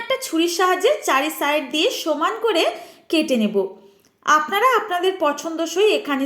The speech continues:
শেপটা তৈরি করে নিতে পারেন। তো দেখুন, মাঝখান বরাবর এইভাবে একটু কেটে নিলাম, আর বিস্কিটগুলো এইভাবে করে একটু আড়ে ধরে আমি কেটে নিচ্ছি। আর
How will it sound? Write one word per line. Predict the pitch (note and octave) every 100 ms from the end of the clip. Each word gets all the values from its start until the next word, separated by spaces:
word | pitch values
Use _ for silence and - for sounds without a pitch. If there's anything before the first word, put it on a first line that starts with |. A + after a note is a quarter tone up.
| C#4
শেপটা | C#4 C#4 - F4 D#4+
তৈরি | D4+ D4 D#4+
করে | D#4 D#4
নিতে | D#4 D#4
পারেন। | D#4 A#4+ - - - _
তো | D#4 C#4
দেখুন, | F4 B4+ A#4+
মাঝখান | D4+ C#4+ - E4+ F4+ F4
বরাবর | F4 F4 F#4+ - C#4+
এইভাবে | C#4+ D4 D4 D4+
একটু | D4+ E4+ E4
কেটে | E4 E4+
নিলাম, | F4 F#4 - - - - - C#4+
আর | B3 D#4+
বিস্কিটগুলো | D#4 - G4 F#4+ F4+ D4 A#4 - - D4+
এইভাবে | D#4 D#4 D#4 D4+
করে | C#4+ D#4+
একটু | E4 F4+ D#4+ - B3
আড়ে | D4+ D4
ধরে | D#4 D#4+
আমি | E4 -
কেটে | C#4 C#4 D4
নিচ্ছি। | C4+ - E4+ A#4+ - - - -
আর | C4